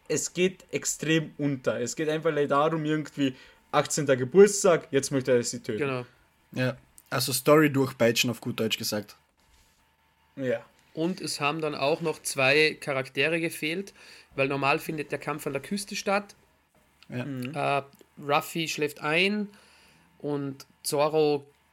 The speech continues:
Speaker 2: gewinnt die Überhand irgendwie. Also, weil, dann gibt's auch noch einen meiner absoluten Favoriten-Charakter in dem Fall, nämlich Yakko,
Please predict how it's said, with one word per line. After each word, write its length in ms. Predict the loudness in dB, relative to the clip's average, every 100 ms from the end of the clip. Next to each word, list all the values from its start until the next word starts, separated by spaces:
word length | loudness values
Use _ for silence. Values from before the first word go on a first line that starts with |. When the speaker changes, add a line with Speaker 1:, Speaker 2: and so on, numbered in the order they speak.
| _
Speaker 2:
gewinnt 400 | -10 -6 -6 -8
die 80 | -12
Überhand 640 | -6 -2 -2 -2 -4 -6 -6
irgendwie. 600 | -6 -6 -6 -6 -6 -8
Also, 300 | -10 -10 -12 _ _ _ _
weil, 300 | -4 -2 -2 -4 _ -4
dann 160 | -2
gibt's 300 | 2 0 2
auch 240 | 4 4 4
noch 160 | 2
einen 260 | 2 0 2
meiner 220 | 2 2
absoluten 500 | 0 -2 -2 -4 -6
Favoriten-Charakter 1200 | -2 -2 -2 -2 -2 -2 -6 -6 -4 -4 -4 -8
in 140 | -6 -6
dem 180 | -8
Fall, 340 | -4 -4 -4 -6 -14 -20 -20 -20 _
nämlich 400 | -6 -4 -6 -8 _ _ _
Yakko, 640 | 0 4 4 4 0 0